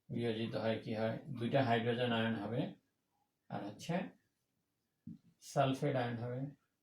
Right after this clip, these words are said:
তাহলে এটার এক মল থেকে এটা দুই মল হাইড্রোজেন আয়ন হয়, এটার এক মল, এটার দুই মল, এটার যদি তাহলে পয়েন্ট জিরো জিরো টু ফাইভ,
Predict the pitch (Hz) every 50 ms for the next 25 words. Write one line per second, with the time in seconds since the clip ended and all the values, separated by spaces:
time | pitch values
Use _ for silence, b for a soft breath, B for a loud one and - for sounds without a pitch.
0 | _ _ _ _ _ _ _ _ _ _ _ _ _ _ _ - 139 131 127 131
1 | 127 127 147 139 139 135 - 131 127 127 135 143 135 139 143 143 143 - 151 139
2 | 135 170 190 196 - 135 127 143 170 - - - - - _ _ _ _ - 135
3 | 143 156 151 147 143 139 117 120 120 110 117 120 117 120 113 107 101 95 95 92
4 | 90 90 87 87 - - _ _ _ _ _ _ - 120 123 135 123 120 117 117
5 | 110 110 113 - - 117 123 123 139 156 170 170 - - - _ _ _ - -
6 | - 104 - 101 98 98 98 113 107 104 98 92 87 87 - - - _ _ _
7 | _ _ _ _ _ _ _ _ _ _ _ _ - 139 131 135 131 127 117 127
8 | 127 120 120 - 117 113 117 113 - - 120 117 117 120 123 123 131 - - 160
9 | 139 117 107 120 120 117 123 120 113 110 120 117 113 113 113 113 110 - - 117
10 | 117 113 - - 131 120 120 139